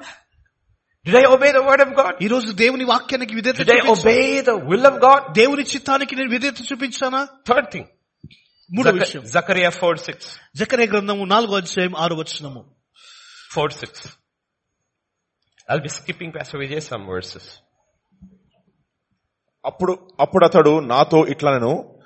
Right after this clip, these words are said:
Speaker 3: "జెరుబ్బాబెలునకు ప్రత్యక్షమగు యెహోవా వాక్కు ఇదే, శక్తి చేతనైనను బలము చేతనను కాక నా ఆత్మ చేతనే ఇది జరుగునని సైన్యములకు అధిపతి యొక్క
Speaker 1: Not by
Speaker 3: యెహోవా
Speaker 1: might.
Speaker 3: సెలవిచ్చుచున్నాడు."
Speaker 2: శక్తితో కాదు,
Speaker 1: Not by power.
Speaker 2: ఇదిగో బలముతో కాదు,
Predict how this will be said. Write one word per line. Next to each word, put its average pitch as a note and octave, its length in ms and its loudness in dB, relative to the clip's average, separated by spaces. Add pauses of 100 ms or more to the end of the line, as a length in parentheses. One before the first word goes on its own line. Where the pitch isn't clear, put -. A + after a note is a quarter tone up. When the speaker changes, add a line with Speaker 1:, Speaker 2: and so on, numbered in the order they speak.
(300)
Speaker 3:
"జెరుబ్బాబెలునకు F3+ 800 6
ప్రత్యక్షమగు D3 840 0
యెహోవా C3 320 6
వాక్కు A#2 300 2
ఇదే, A2+ 340 0 (640)
శక్తి F3 300 2
చేతనైనను F3 640 2
బలము D3+ 400 0
చేతనను D3 280 0
కాక A#2+ 340 -4 (580)
నా D3+ 300 4
ఆత్మ G3+ 380 4 (120)
చేతనే C#3 480 0 (280)
ఇది D3 160 2
జరుగునని D3+ 440 6
సైన్యములకు E3+ 500 0
అధిపతి C3 240 2
యొక్క A#2 160 2
Speaker 1:
Not A2+ 100 2
by B3+ 60 8
Speaker 3:
యెహోవా C4+ 220 8
Speaker 1:
might. F#3+ 340 6
Speaker 3:
సెలవిచ్చుచున్నాడు." F3 760 -4
Speaker 2:
శక్తితో D#4 420 -2
కాదు, F3+ 300 0 (300)
Speaker 1:
Not C4 180 8
by A3 160 6
power. F3+ 420 8
Speaker 2:
ఇదిగో G3+ 200 2 (240)
బలముతో D#4 380 4
కాదు, G3+ 420 0